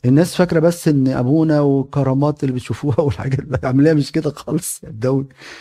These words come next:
لا، دي مسؤولية، ده في نفوس في رقبتنا. ده احنا، ده الجراح اللي بيعمل عملية بيخش و-،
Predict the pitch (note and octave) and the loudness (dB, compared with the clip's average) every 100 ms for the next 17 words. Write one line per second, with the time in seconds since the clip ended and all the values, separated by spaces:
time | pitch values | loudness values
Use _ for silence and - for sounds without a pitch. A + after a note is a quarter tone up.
0 | - - _ _ - F#3 A#3+ E3 D3+ - | -20 -20 _ _ -6 -2 0 2 0 2
1 | G#3+ G#3 - B2+ B2+ F#3 F#3+ F3+ D3 - | 2 2 0 0 0 0 0 0 0 -2
2 | F#3+ A3 - - - - E3+ E3 F3 A3+ | -2 -2 -4 -12 -12 -2 0 0 0 0
3 | - - _ - A#2 D#3 E3+ - - - | -2 -8 _ -6 -2 0 0 -2 -8 -18
4 | - C#3+ D3+ E3+ G3+ F#3 D#3+ F#3+ F3 C3+ | -2 0 2 2 4 2 4 2 2 2
5 | C#3+ D#3 F3+ E3+ C#3+ - F3+ - - C#3+ | 4 4 4 4 2 0 -2 -2 -2 0
6 | C3+ C3+ | 2 0